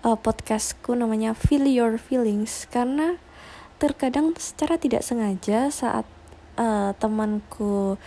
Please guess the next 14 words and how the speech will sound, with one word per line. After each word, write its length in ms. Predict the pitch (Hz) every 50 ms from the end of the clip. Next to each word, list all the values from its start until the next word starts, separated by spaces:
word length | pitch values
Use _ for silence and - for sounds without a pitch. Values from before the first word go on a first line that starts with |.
| - - - - - - - - - -
cerita-cerita 800 | - - 214 - - 202 196 - - - 208 202 - - 220 226
atau 160 | - - 214
curhat 880 | 202 - - 208 202 208 202 - - 220 196 196 202 196 202 202 - -
gitu, 320 | - - - - 202 202
sekedar 320 | - - - 214 208 202 196 -
curhat 400 | - 208 202 208 208 202 - -
ke 80 | - -
aku 320 | - 214 - - 240 233 226
tuh 220 | - 320 330 339 - - - - - - - - - - - - - -
secara 320 | - - - 320 330 339 -
tidak 240 | 311 269 254 240 247
langsung 320 | 254 269 277 - 311 311
aku 240 | 285 277 - 330 311
bisa 560 | 285 262 240 - - 247 247 247 247 247